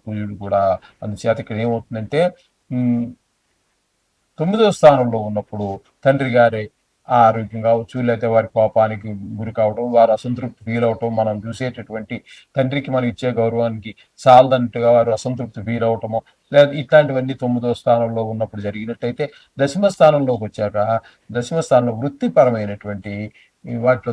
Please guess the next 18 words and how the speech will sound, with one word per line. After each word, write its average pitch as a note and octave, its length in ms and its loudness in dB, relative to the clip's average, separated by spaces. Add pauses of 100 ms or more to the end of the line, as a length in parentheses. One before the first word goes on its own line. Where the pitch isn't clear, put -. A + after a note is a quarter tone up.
చాలా C3 280 6
చికాకులు D#3 520 4
కలిగించే G#2+ 360 -6 (180)
అవకాశం G#2 400 -4 (680)
ఇక్కడ A#2 200 -4 (340)
బుధుడు D#3+ 340 -2
మీకు B2 180 -4 (120)
అనుకూలంగా, D3 440 0 (100)
ఆరు C3+ 160 8
రోజులు C#3+ 260 -4
మీకు A#2+ 200 -4
అనుకూలంగా A2+ 520 -6
ఉన్నట్టయితే, G2+ 460 -10 (360)
ఇక్కడ D3 140 0 (120)
కుజుడు D3 300 -4 (480)
నాలుగు D#3+ 360 2
రోజుల C3 280 -6
పాటు A#2 180 -2